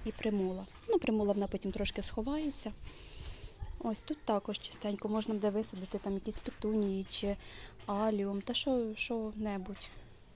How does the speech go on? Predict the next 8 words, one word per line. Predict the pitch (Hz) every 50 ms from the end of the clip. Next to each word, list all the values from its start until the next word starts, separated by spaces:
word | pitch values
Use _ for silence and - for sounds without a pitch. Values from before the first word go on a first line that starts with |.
| - - - - - - - - - - - - - - - - - - - - - - - -
Або | - 214 196 - 202
навіть | 208 208 196
якусь | 202 196 196 - - 208 196 - - - - - - -
багаторічну | - 208 208 196 208 202 - 202 190 208 214 - - - - 190
рослину, | - 190 - - - 196 190 190 190 196 196
я | 196
не | 190 196
знаю. | 190 - - 190 185 185 185